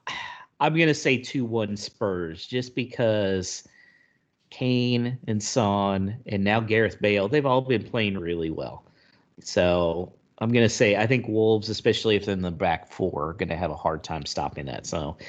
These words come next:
unfortunately, I'm gonna say two one Spurs.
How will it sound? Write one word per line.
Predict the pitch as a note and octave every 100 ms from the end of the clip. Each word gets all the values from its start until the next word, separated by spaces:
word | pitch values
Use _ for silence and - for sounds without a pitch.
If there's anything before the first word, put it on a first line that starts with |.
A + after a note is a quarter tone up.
| - - - _ _
unfortunately, | - C#3 C3+ C#3 B2+ A#2+
I'm | A#2
gonna | A2+
say | G2+ A2+
two | F#2+ B2
one | G#2 G2+ F2+
Spurs. | - F#2 B1+ - -